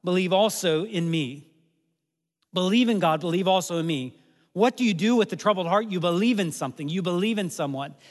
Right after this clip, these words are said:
And by belief, just so you don't misunderstand, that means you have confidence in that. You rely on this. You put your weight into it and you say, "I'm going to trust this. I'm going to believe this."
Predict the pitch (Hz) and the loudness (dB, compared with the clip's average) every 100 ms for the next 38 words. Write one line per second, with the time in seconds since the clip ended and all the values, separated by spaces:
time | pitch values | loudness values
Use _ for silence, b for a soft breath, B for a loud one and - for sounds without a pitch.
0 | B 185 180 196 185 175 196 214 - 233 | B -6 0 2 2 2 2 0 -2 -2
1 | - 226 180 208 170 180 - 156 202 214 | 0 0 0 -2 -4 -8 -8 -2 -2 0
2 | 202 - 202 180 - 175 185 240 202 175 | -2 0 -2 -4 -4 -4 -4 -4 -4 -4
3 | 175 147 B B 196 175 - 226 247 240 | -4 -6 B B -6 -6 -4 0 0 0
4 | 220 151 139 147 127 139 196 202 208 190 | -4 -4 -6 -6 -6 -8 -4 -2 0 0
5 | 185 208 226 220 190 151 131 131 - B | 0 2 4 4 2 -4 -4 -8 -14 B
6 | 185 190 233 - 220 190 208 233 240 226 | -4 -2 -2 -2 -2 -2 0 0 0 -2
7 | 220 220 165 143 156 180 160 185 180 175 | -2 -2 -2 -4 -4 -6 -2 -4 -4 -4
8 | 190 175 151 - - 233 - - 127 - | -4 -4 -6 -8 -4 -4 -4 -14 -18 -20
9 | b b 160 185 180 151 160 165 196 156 | b b -4 -2 -2 0 0 0 -2 -4
10 | 123 127 - | -8 -12 -16